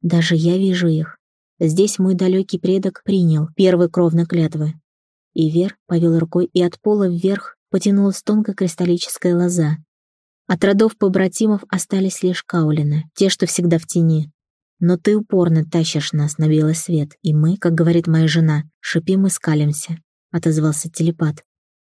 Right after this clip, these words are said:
«Потому что мы влезли в политику всеми четырьмя ногами и одним хвостом», усмехнулся император. «Хвостом-то да», согласился телепат. Кристаллическая лоза превратилась в святую подставку.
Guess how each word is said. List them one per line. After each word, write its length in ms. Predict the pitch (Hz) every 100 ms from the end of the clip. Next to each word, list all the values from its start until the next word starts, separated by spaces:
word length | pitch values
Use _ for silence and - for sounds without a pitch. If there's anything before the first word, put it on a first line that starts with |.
| _
«Потому 240 | - 214 214
что 160 | -
мы 220 | 196 202 196
влезли 340 | 202 185 185
в 100 | 175
политику 460 | 180 175 196 196 180
всеми 300 | - 180 170
четырьмя 560 | 165 165 170 165 160
ногами 540 | 160 160 175 196 202 190 -
и 100 | 165
одним 220 | 160 160
хвостом», 640 | - 170 165 160 151 160 -
усмехнулся 600 | 165 - 151 156 147 160
император. 500 | 151 156 151 147 151 _ _ _ _ _
«Хвостом-то 640 | - 190 202 - 240 226
да», 320 | 185 180 180 160
согласился 680 | - 170 160 160 165 160 160
телепат. 520 | 147 160 160 156 151 - _ _ -
Кристаллическая 760 | 175 - 185 185 - - 190
лоза 280 | 175 175 196
превратилась 540 | - 170 170 165 175
в 20 | -
святую 320 | 170 165 165
подставку. 680 | 165 160 - 190 - 175